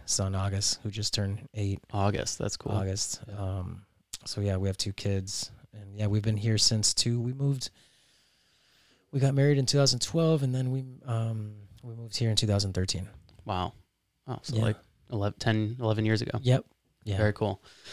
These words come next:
Speaker 2: Um, and then coming here, like, why, why did you start the business? I mean, did you, was there, like, a lack of opportunities for, like, jobs and skills, and, and what was?
Speaker 1: So my situation was unique because, you know, um,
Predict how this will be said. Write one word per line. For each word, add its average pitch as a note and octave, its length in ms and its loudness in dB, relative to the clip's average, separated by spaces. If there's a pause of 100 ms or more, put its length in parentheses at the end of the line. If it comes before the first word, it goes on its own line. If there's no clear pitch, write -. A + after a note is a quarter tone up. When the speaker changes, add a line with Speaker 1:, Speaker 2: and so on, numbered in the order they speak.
(220)
Speaker 2:
Um, A#2 340 8 (200)
and C3 160 10
then C3 280 12 (540)
coming D3+ 380 8
here, A#2 500 4
like, A2+ 160 10
why, B2 420 8
why B2 360 -2
did D#3+ 220 2
you A#2+ 120 6
start - 340 2
the - 60 -2
business? - 440 -2
I - 40 6
mean, A#2 180 10
did A2+ 160 12
you, A#2 300 10 (440)
was A#2+ 200 10
there, A#2+ 160 12
like, A2 140 6
a G#2 40 6
lack G#2+ 240 4
of G#2+ 100 2
opportunities C#3 720 6
for, - 140 -2 (180)
like, G2+ 240 0
jobs A2+ 540 8
and G#2 260 -2
skills, B2 460 8
and, B2 200 4
and A#2+ 80 4
what A#2 160 8
was? A#2 300 8 (460)
Speaker 1:
So G#3+ 360 0
my F#3+ 200 0
situation G#3+ 600 2
was F#3+ 200 2
unique E3+ 280 2
because, C#3+ 680 2 (160)
you E3+ 160 -6
know, D3+ 160 2
um, C3 640 -2